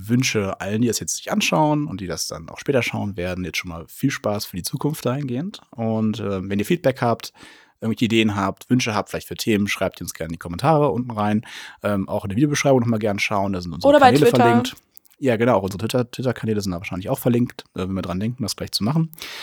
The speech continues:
Speaker 1: Und, ähm, ja, dann sehen wir uns spätestens in zwei Wochen.
Speaker 2: Würde ich auch sagen.
Speaker 1: Oder so.
Speaker 2: Spätestens.
Speaker 1: <laughs> Spätestens in zwei Wochen.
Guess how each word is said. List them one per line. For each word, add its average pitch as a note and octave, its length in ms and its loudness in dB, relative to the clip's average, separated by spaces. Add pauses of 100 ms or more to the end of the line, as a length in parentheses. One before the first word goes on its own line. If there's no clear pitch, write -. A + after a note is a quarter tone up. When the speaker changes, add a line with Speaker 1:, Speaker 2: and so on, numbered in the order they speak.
(360)
Speaker 1:
Und, A#2+ 420 6
ähm, A2+ 420 4 (220)
ja, E3 340 2 (640)
dann A2 400 2
sehen G#2+ 280 2
wir B2+ 100 4
uns C#3 460 2 (100)
spätestens - 920 -2
in A2 340 -2
zwei E2+ 400 -2
Wochen. F3 300 -2 (1040)
Speaker 2:
Würde F3+ 120 -2
ich B3+ 100 2
auch - 60 2
sagen. - 220 0
Speaker 1:
Oder C#3 100 2
so. C3+ 260 2 (800)
Speaker 2:
Spätestens. - 680 2 (220)
Speaker 1:
<laughs> - 220 -10
Spätestens G2+ 460 -6
in F2+ 80 -10
zwei - 240 -8
Wochen. - 280 -14